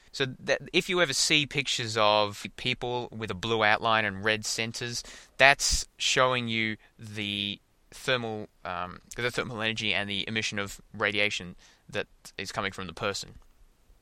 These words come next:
Now, this leads to an interesting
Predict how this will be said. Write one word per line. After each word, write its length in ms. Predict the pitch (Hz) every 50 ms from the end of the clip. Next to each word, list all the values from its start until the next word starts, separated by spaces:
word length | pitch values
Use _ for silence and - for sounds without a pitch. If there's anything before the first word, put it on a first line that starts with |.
| _ _ - - - - - _ _ _ -
Now, 300 | 139 143 143 143 139 - - _
this 380 | - 135 156 180 190 - - 190
leads 260 | 185 180 160 - -
to 200 | - - 147 131
an 120 | 123 135 -
interesting 760 | - 180 185 - - - - - 123 120 117 117 113 -